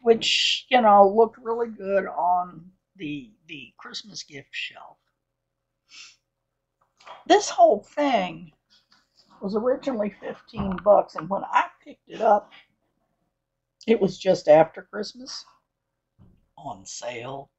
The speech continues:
<laughs> So I paid seven fifty for this. But this box is, like, seriously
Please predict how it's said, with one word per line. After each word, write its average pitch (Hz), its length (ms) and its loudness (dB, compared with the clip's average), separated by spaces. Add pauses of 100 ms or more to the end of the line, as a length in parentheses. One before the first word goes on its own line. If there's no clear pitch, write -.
(100)
<laughs> 403 100 -14 (1600)
So 311 200 2
I 370 80 12
paid 240 360 2
seven 196 440 4
fifty 233 500 -12
for 147 160 -20
this. - 460 -16 (1900)
But 262 180 2
this 294 200 2
box 240 680 4
is, 208 260 -2
like, 190 220 4
seriously 160 1160 -2